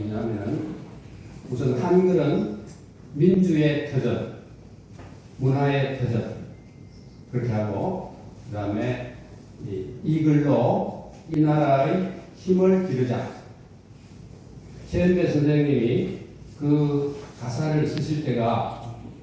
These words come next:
어, 정확한 연도는 안 나와 있지만 부산 피난간 시절 천구백오십일 년에서 오십사 년 사이 서울에 돌아오신 그 사이가 아닌가라고 생각을 하는데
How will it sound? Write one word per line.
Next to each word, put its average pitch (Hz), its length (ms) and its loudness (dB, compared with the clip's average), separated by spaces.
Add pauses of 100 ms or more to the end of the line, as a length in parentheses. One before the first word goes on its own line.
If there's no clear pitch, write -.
(100)
어, 117 280 -4
정확한 160 440 2
연도는 151 340 2
안 120 140 0
나와 131 240 2
있지만 143 640 -2 (240)
부산 147 360 4
피난간 147 540 2
시절 - 540 -4
천구백오십일 143 960 -2
년에서 143 640 0 (300)
오십사 135 680 -2
년 143 120 2
사이 113 300 -2
서울에 123 320 -2
돌아오신 113 720 -4 (280)
그 - 80 -8
사이가 127 440 2
아닌가라고 120 1200 0
생각을 113 320 -8
하는데 104 800 -8